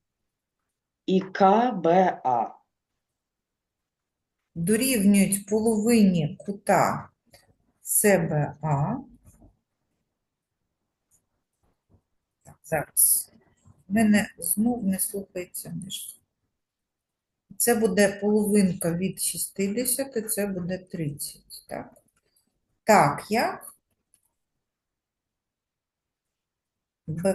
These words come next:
Speaker 2: К бісектриса кута Б. Так, ну добре. Що це нам дало, що тут по тридцять?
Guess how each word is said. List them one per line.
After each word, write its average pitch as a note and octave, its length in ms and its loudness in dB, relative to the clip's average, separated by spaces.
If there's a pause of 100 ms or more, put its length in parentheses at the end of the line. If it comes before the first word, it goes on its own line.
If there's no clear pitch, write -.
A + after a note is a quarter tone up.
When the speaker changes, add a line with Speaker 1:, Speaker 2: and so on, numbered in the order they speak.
Speaker 2:
К G3 200 -2
бісектриса - 1120 -8 (760)
кута F#3 480 -10
Б. D3+ 380 -8 (420)
Так, A3+ 280 2
ну C4 200 -2
добре. A#3+ 720 0 (680)
Що - 240 -4
це C4 200 0
нам G#3 300 2
дало, E3 380 4
що G#3 200 -14
тут - 300 -16
по A3+ 80 -8
тридцять? G#3+ 680 -10